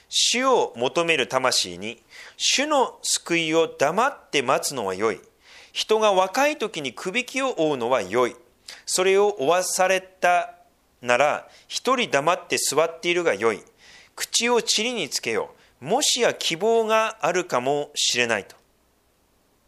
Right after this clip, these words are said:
え、主は慈しみ深い方、良い方であることを知って、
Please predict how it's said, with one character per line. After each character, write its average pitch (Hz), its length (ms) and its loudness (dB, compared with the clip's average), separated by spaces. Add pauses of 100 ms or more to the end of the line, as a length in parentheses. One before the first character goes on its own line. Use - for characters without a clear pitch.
(2500)
え、 180 80 2
主 320 260 4
は 370 160 4
慈 - 400 -2
し 247 260 0
み 247 280 -4
深 240 380 0
い 214 160 -2
方、 135 400 0
良 196 260 0
い 240 120 -4
方 160 300 0
で 147 140 4
あ 147 60 4
る 143 100 -2
こ 139 120 -8
と 120 160 -4
を 104 60 -4
知 - 180 -4
っ 113 40 -14
て、 131 640 -2